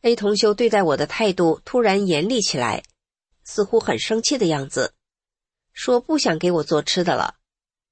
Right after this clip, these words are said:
可是他还是简单的给我做了两个荷包蛋。我一边吃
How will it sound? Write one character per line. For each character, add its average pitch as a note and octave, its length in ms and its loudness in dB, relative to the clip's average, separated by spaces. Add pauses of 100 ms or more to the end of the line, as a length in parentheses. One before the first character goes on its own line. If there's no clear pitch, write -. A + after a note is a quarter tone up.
(360)
可 G3+ 140 -4
是 A#3+ 200 0
他 - 160 -8
还 A#3 200 -2
是 - 120 -4
简 D3+ 280 -2
单 G#3 180 -2
的 A3+ 80 2
给 G3+ 160 0
我 E3 100 2
做 G3 220 0
了 E3 100 2
两 C#3+ 220 0
个 C3 80 -10
荷 - 180 -6
包 F3+ 200 0
蛋。 F#3+ 260 -2 (1040)
我 F3 120 2
一 G#3+ 220 -2
边 G#3 260 0
吃 G3+ 400 0